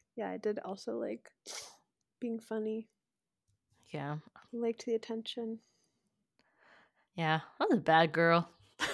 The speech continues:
Speaker 2: was like, I love being bad.
Speaker 1: <laughs>
Speaker 2: I, I just don't, I don't know why. It's like, I love seeing my teacher so annoyed. Like, I don't know why.
Speaker 1: Really?
Speaker 2: I just, like, like, "Sarah!" <laughs> And then I'm like, and I'm just be like this, like,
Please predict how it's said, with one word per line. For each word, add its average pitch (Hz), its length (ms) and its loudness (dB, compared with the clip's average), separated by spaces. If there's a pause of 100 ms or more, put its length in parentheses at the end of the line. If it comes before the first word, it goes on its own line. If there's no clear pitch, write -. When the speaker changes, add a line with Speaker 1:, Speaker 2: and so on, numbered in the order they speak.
Speaker 2:
was - 160 -8
like, - 220 -6
I - 240 -2
love 247 340 10
being 302 260 8
bad. 349 580 10
Speaker 1:
<laughs> - 800 2
Speaker 2:
I, 220 160 6
I 262 60 8
just 302 140 4
don't, 330 220 6
I 247 80 8
don't 302 120 6
know 311 100 8
why. 277 180 10
It's 190 140 2
like, - 140 4
I 175 100 8
love 202 460 10
seeing 190 320 4
my 180 100 6
teacher 175 340 2
so - 480 4 (440)
annoyed. 160 600 2
Like, 165 200 0
I 170 40 2
don't 214 160 6
know 185 120 4
why. 262 280 12
Speaker 1:
Really? 277 680 12
Speaker 2:
I 185 60 4
just, 202 200 8
like, 175 280 4 (360)
like, 214 140 4
"Sarah!" 226 840 12 (100)
<laughs> - 120 -20
And 247 580 8
then 240 120 10
I'm 190 140 4
like, 180 260 6 (380)
and 202 120 6
I'm 214 120 8
just 233 140 4
be 285 120 4
like 254 180 10
this, 202 220 2
like, 185 360 0